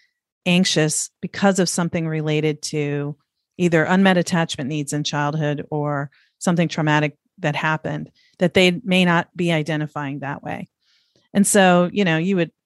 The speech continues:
wanna know if they've been through anything traumatic. And I think, you know, this is a sidebar, but one of the big mistakes that therapists make is they ask people in the initial intake, "Do you have any history of trauma?" And the person says, "No." And they go,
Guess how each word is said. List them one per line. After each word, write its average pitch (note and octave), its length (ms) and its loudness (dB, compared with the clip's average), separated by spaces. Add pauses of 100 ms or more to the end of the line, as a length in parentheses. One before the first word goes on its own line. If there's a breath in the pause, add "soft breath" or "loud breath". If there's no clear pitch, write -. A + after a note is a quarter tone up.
(140)
wanna F3 360 0
know F3 640 0 (100)
if - 140 -10
they've E3 220 0
been D#3+ 180 -2
through D#3+ 160 -4
anything D3+ 340 -4
traumatic. D3 520 -4
And F3 100 -4
I F3 60 2
think, F#3+ 240 -2 (320 loud breath)
you F#3 100 4
know, D#3+ 160 4
this G3 180 4
is D#3+ 140 0
a E3 40 2
sidebar, D#3 580 2
but D#3+ 120 -6
one G3+ 200 2
of G#3 100 2
the E3 100 -4
big F3 260 -2
mistakes D#3+ 520 -6
that D3 320 0 (380 soft breath)
therapists D#3+ 500 2
make D#3 440 -2
is D#3+ 360 2
they D#3+ 180 2
ask D#3+ 360 -2
people D3 520 -4
in D#3+ 180 -2
the D#3 80 0
initial D3 640 -2 (380)
intake, E3+ 600 2 (760)
"Do G3 100 0
you G3 100 6
have F#3+ 180 4
any F#3 140 0
history F3+ 340 -2
of E3 100 -4
trauma?" F3 340 0
And F#3+ 120 2
the D3 60 -4
person D#3+ 320 -8
says, D3+ 280 -4
"No." D#3+ 280 2
And D#3+ 100 -2
they D3+ 80 -2
go, D3+ 120 -2